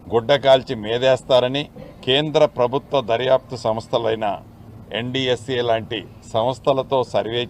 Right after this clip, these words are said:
చేయించి, ఆ లోపాలని గ్రహించటంతో పాటు, స్టేట్ ఇన్-, విజిలెన్స్ ఎంక్వైరీ రిపోర్టుతో పాటు, ఒక రిటైర్డ్ జడ్జి, ఒక కమిషన్ని అధిపతిగా ఒక రిటైర్డ్ జడ్జిని నియమించి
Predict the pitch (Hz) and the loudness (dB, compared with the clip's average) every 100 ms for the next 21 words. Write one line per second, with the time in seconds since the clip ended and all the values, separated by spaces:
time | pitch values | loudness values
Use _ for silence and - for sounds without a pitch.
0 | 120 117 117 - - - - - - - | -6 -6 -8 -10 -12 -14 -20 -20 -20 -20
1 | - 113 123 113 131 135 147 143 139 123 | 0 4 4 4 4 4 6 6 4 -4
2 | 95 104 127 123 123 127 113 113 - 101 | -4 -4 -4 -6 -8 -8 -4 -4 0 0
3 | - - - - - - - - - - | 0 -6 -10 -18 -20 -20 -20 -20 -20 -20
4 | - - - 143 156 156 95 - - 117 | -20 -8 4 6 6 2 -2 -8 -10 -8
5 | 139 - - - - 104 117 156 160 - | -8 -14 -20 -20 -16 -8 0 2 2 2
6 | 131 - - - - 107 110 135 135 127 | -4 -4 -16 -20 -8 -8 -4 0 0 0
7 | 107 104 127 131 - 127 110 123 117 180 | -2 -2 0 0 -2 -2 2 4 2 0
8 | - - - - - - - - 143 113 | -8 -12 -20 -20 -20 -12 -8 4 6 6
9 | - - - - 98 131 - 175 190 180 | 2 -6 -20 -14 -4 -4 2 4 4 2
10 | 135 135 139 120 143 - - - - - | -2 0 0 0 -8 -8 -12 -20 -20 -20
11 | - 110 - 117 - 120 160 160 165 139 | -8 -4 -2 -2 2 2 2 0 0 0
12 | 110 - - - - - - - - - | -4 -10 -16 -20 -20 -20 -20 -20 -20 -2
13 | 107 123 147 151 139 131 151 143 123 107 | 0 0 2 2 2 4 4 4 0 -4
14 | 95 139 143 123 117 113 127 127 113 117 | 2 2 2 0 -4 -2 -2 -4 -4 -6
15 | 120 110 156 | -6 -8 -8